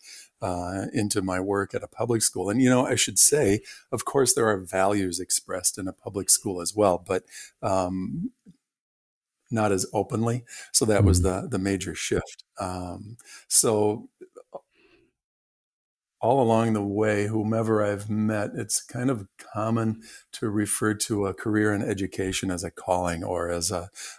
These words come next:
Speaker 1: a ministry,
Speaker 2: Mm-hmm.
Speaker 1: because in so many ways it is. And then to shift into that, uh, uh, uh, faith-based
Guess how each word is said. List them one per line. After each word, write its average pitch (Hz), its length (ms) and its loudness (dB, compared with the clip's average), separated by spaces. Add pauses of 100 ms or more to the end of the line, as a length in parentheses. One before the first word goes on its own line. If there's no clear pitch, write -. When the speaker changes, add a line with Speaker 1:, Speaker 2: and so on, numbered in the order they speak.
Speaker 1:
a 95 80 -4
ministry, 98 500 4
Speaker 2:
Mm-hmm. 90 180 2
Speaker 1:
because 95 300 -4
in 98 80 -4
so 101 160 4
many 98 180 0
ways 101 240 0
it 143 200 4
is. - 180 0 (320)
And 110 140 2
then 107 140 4
to 101 180 0
shift - 340 0
into 107 240 2
that, 95 480 0
uh, 92 200 -4 (440)
uh, 90 200 -6 (280)
uh, - 180 -14
faith-based 104 840 2